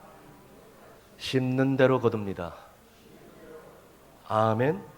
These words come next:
할렐루야. 여러분, 우리가 하나님 앞에서 충성을 심고 믿음을 심고 헌신을 심으면 하나님께서는 그것을 다 기억해 주시고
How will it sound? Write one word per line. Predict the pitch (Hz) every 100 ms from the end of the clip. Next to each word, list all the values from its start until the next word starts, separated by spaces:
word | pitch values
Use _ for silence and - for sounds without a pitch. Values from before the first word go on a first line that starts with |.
| - - - -
할렐루야. | - 123 135 135 135 127 123 - - - - - - - -
여러분, | 110 107 98 98 - _ _ _ _ _ _ _ _ _ -
우리가 | 131 127 117
하나님 | 131 135
앞에서 | 131 120 104 117 110 - _ _ _ _ _ _ _ -
충성을 | - 190 180 156
심고 | 139 151 139 135 135 143 - _ _ _ _
믿음을 | - 143 175 156
심고 | 139 151 139 131 127 131 - - - -
헌신을 | 220 208 165 151
심으면 | - 160 147 156 110 - -
하나님께서는 | 190 185 180 160 151 143
그것을 | - 156 170
다 | 160 160 170 180 185 185 185 185
기억해 | 165 156 139
주시고 | - -